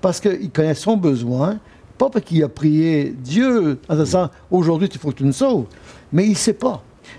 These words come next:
Et, et encore, c'est la grâce de Dieu qui va agir et qui va aller le chercher, malgré tous les autres, dans sa souveraineté, selon son autorité, selon sa sagesse, sa compassion, sa grâce. Et là, il nous, il, il nous démontre encore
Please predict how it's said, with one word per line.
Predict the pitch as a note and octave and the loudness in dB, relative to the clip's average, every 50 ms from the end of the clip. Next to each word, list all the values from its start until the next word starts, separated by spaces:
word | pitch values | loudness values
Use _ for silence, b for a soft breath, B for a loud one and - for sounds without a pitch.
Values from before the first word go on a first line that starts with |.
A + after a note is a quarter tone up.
| B - | B 0
Et, | - E3+ F3+ F3 E3+ - - - | 0 2 2 2 0 -2 -2 -2
et | F#3 | 0
encore, | E3+ D#3+ - G#3+ A#3 A3+ G#3+ G3 - | 0 0 0 0 0 0 -2 -4 -8
c'est | - - F3 | -4 0 0
la | D3+ C#3 C3+ | 2 2 2
grâce | C3+ D#3+ G#3 A3+ G#3+ | 0 0 0 0 0
de | G3 D#3+ | 0 -2
Dieu | C3+ C3 D#3+ E3 F3 | 0 0 0 0 0
qui | E3+ - F3 | -2 -4 -2
va | D3+ D#3 D3+ | 0 0 0
agir | D3 C#3+ C3+ F3 F3+ D#3 - - - - B B B B B B | 0 0 0 0 0 0 -2 -4 -8 -14 B B B B B B
et | E3 | -4
qui | - - F3 | 0 0 2
va | D#3+ D3+ D#3 | 2 2 2
aller | D#3 E3 E3 D#3+ D3+ - - _ _ _ - C#3 | 0 0 -2 -2 -4 -6 -10 _ _ _ -8 -4
le | C#3+ F#3 A3+ | -2 0 0
chercher, | G#3+ - F#3 E3 - - - - C#3+ E3 F#3 - b b b b b - | 0 -2 -4 -4 -6 -6 -4 -4 -4 -4 -4 -6 b b b b b 0
malgré | D3+ E3 E3 C#3 E3 F#3+ F#3+ | 0 0 0 0 0 -2 -2
tous | F#3+ - - B3+ | -2 -4 -2 0
les | A3+ F3+ D3 A#2 A2+ | 0 0 0 0 -4
autres, | B2+ D3 F#3+ F#3 B B B B | -8 -8 -10 -12 B B B B
dans | - C3 F#3 A#3+ | -4 -2 -2 -2
sa | A#3+ - A3+ G3+ | -2 -2 -4 -2
souveraineté, | - - A3 F#3+ F#3 G3+ F#3+ D#3 - - D3+ D#3 E3 E3 B B B B | -2 -2 -2 0 0 0 0 -2 -4 -4 -4 -2 -2 -4 B B B B
selon | - - F3 F#3 F#3+ E3 | -2 0 2 2 2 0
son | - A#3 A#3+ A#3+ | 0 2 2 2
autorité, | A3+ - - G3 F3 E3 D#3 D3+ D3 C#3 C3+ C#3+ C#3+ B B B - | 2 2 0 0 0 0 -2 0 0 0 0 0 -2 B B B -6
selon | - - E3 F3+ E3 | -2 0 2 2 0
sa | - - A3+ G#3+ | 0 0 -2 0
sagesse, | - - F3 D#3 C3 B2 C3+ D3 C3+ - | 0 0 0 0 0 0 -2 -2 -2 -4
sa | - F#3 | -4 -2
compassion, | - - G3 D#3 - E3 C#3+ C3 - - D3 C#3 B B B B B B | 0 0 0 0 0 0 -2 -2 -4 -6 -6 -6 B B B B B B
sa | - - - A3 G#3+ | -4 -2 0 0 0
grâce. | E3 C#3+ C3+ C#3+ E3+ G3 F#3+ - - B B B B B B | 0 0 0 2 2 0 -2 -6 -14 B B B B B B
Et | - F#3+ | 0 2
là, | A#3 C#4+ | 2 2
il | D4 B3+ A3 | 2 2 2
nous, | A3 A3 G3+ - | 2 2 0 0
il, | G#3 F3+ F3+ F3+ G3 F#3+ - | 0 2 2 2 0 0 0
il | G#3 F#3+ | 2 2
nous | F#3 F#3+ | 2 2
démontre | F3 D#3 F3+ F#3 G3+ A#3+ B3 A3+ G#3 | 2 0 0 2 2 2 2 0 0
encore | D#3+ C#3+ - F3+ F#3+ G3 G3+ F3+ | -2 0 0 0 0 0 0 -2